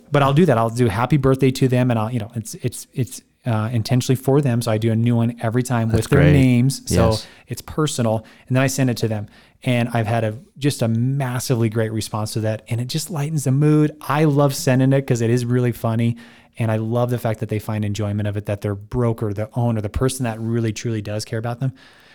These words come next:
Speaker 1: can, can actually be entertaining or be funny and can understand that, like, "Listen, it's an important day for you.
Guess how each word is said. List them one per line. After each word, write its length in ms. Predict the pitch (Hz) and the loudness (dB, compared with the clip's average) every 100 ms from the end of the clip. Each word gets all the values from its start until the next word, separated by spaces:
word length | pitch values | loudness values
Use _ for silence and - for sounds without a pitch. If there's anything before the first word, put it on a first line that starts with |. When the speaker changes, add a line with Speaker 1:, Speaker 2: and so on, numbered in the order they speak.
| _ - | _ -6
Speaker 1:
can, 320 | 123 113 117 _ - | -2 -2 -4 _ -8
can 400 | 123 110 107 - _ | -4 -2 -4 -8 _
actually 340 | 117 117 - 120 | -8 -6 -4 -2
be 240 | 117 110 - - | -2 -4 -10 -8
entertaining 600 | 117 107 - 131 135 131 | -6 -4 -2 2 2 0
or 80 | 107 | -2
be 160 | 98 | -4
funny 640 | 104 - - 113 131 147 160 - - - _ - | -8 -10 -6 -4 0 0 -2 -6 -20 -20 _ -4
and 180 | 113 | -4
can 200 | 110 113 113 | -2 -4 -2
understand 540 | 120 120 - 117 113 110 | -2 -2 -4 -4 -2 -4
that, 120 | 107 | -6
like, 200 | 113 - | -8 -8
"Listen, 360 | 143 117 104 107 | -6 -6 -6 -12
it's 160 | 127 139 | -6 -2
an 60 | |
important 380 | 120 - 120 107 | -2 -4 -6 -6
day 140 | 104 101 | -6 -8
for 140 | - | -4
you. 200 | 113 117 | -4 -4